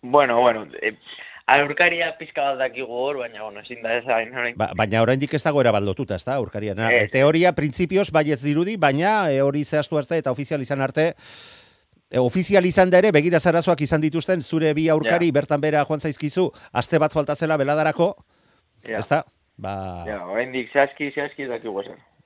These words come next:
Speaker 2: Bueno, baina
Speaker 1: Hori
Speaker 2: bai,
Speaker 1: da.
Speaker 2: martxo inguru horretan, Estatu Batuetan berriro ere lehiatu ahal izango duzula, eta suposatzen dut alde, ba, alde batetik ere gogotsu izango zarela, ezta?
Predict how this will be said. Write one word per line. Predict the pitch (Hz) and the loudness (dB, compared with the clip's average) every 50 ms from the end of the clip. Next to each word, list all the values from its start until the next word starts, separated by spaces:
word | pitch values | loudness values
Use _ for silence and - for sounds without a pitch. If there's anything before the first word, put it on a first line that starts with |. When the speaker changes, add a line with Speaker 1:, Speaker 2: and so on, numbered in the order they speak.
| _ _ _ _ | _ _ _ _
Speaker 2:
Bueno, | - 110 107 78 69 - _ _ _ _ _ _ _ _ - - | -8 -8 -6 -8 -8 -16 _ _ _ _ _ _ _ _ -4 0
baina | 110 117 113 120 | 0 2 4 4
Speaker 1:
Hori | 123 | 6
Speaker 2:
bai, | 143 156 170 | 6 4 4
Speaker 1:
da. | 156 151 | 4 2
Speaker 2:
martxo | 143 131 - - - 151 147 147 147 143 143 139 135 135 135 139 | 2 0 0 2 4 4 6 6 6 6 6 6 6 4 4 2
inguru | 131 135 139 151 147 143 143 | 0 0 0 0 0 2 0
horretan, | 139 135 143 143 - 160 165 | 0 0 0 -2 -2 -2 -2
Estatu | 160 135 - 147 131 139 | -2 -2 -4 -2 -2 -2
Batuetan | 131 117 139 131 123 135 131 | -2 -2 -2 -2 -2 -2 -2
berriro | 123 117 123 131 123 | -2 -2 -2 -2 -2
ere | 120 117 120 117 113 | 0 -2 -2 -2 -2
lehiatu | 110 113 113 123 120 107 127 113 | -4 -4 -4 -4 -4 -4 -4 -4
ahal | 113 | -4
izango | 110 101 - 120 127 131 | -4 -6 -8 -6 -6 -6
duzula, | 131 135 - 156 156 175 202 202 - - - - - - | -6 -6 -6 -4 -4 -2 -2 -4 -6 -10 -20 -20 -16 -8
eta | - 127 143 139 | -6 -2 0 0
suposatzen | - 175 165 208 208 220 - 202 | 0 0 -4 -4 -8 -8 -6 -4
dut | 208 220 220 190 | -4 -4 -2 -4
alde, | 180 180 170 180 170 | -4 -4 -6 -8 -4
ba, | 170 160 165 156 147 147 | -4 -4 -2 -4 -4 -6
alde | 147 175 208 | -6 -6 -6
batetik | 220 208 214 208 202 196 | -6 -6 -8 -8 -6 -6
ere | 202 208 | -4 -2
gogotsu | 185 180 160 180 196 - - 175 | -2 -2 -2 -2 -4 -4 -2 -2
izango | 139 117 - 160 156 | -2 -2 -2 -4 -4
zarela, | 110 104 92 101 95 82 | -4 -4 -6 -6 -6 -8
ezta? | 82 - 131 170 | -10 -12 -12 -12